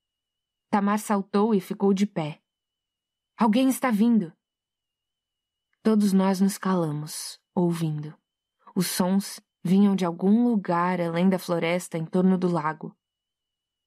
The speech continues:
Batidas de cascos, muitos deles, o estalido e farfalhar de galhos quebrados enquanto homens se moviam em nossa direção entre as árvores. Sturmhond resmungou.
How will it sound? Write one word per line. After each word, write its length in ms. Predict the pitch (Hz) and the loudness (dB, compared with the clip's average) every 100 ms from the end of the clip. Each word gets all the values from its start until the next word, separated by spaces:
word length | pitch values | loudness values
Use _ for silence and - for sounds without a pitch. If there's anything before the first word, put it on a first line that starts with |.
| _ _ _ | _ _ _
Batidas 480 | 190 185 185 180 180 | -4 -2 0 0 0
de 100 | 180 | -2
cascos, 680 | - 165 156 - 175 - - _ _ - | -4 -6 -6 -12 -12 -12 -16 _ _ 2
muitos 460 | 190 220 202 175 160 | 4 4 2 -4 -8
deles, 520 | 160 156 156 - - - | -8 -8 -10 -16 -12 -2
o 60 | 202 | -2
estalido 680 | - 208 190 190 220 175 | 0 0 2 2 2 0
e 80 | 170 | -4
farfalhar 540 | 175 190 - 175 175 190 | -2 -4 -4 -2 -2 -4
de 120 | 180 | -6
galhos 360 | 180 175 175 | -6 -6 -6
quebrados 600 | - 165 170 175 170 - - - - | -10 -6 -4 -4 -6 -14 -18 -6 -2
enquanto 400 | 196 214 208 196 | 2 2 2 2
homens 380 | 202 214 208 | 2 2 0
se 100 | - | 2
moviam 460 | 196 180 165 196 214 | 0 0 0 2 4
em 60 | 196 | 4
nossa 360 | 190 202 214 | 0 -4 -4
direção 500 | 180 185 180 - 185 | -4 -4 -4 -2 0
entre 220 | 190 196 | 0 0
as 160 | 190 170 | -4 -4
árvores. 640 | 156 160 160 156 - - _ _ _ _ _ - | -6 -6 -8 -10 -14 -16 _ _ _ _ _ -14
Sturmhond 640 | - - 185 196 185 165 | -8 -2 2 2 0 -4
resmungou. 640 | 175 165 175 170 165 156 | -4 -2 0 0 -2 -4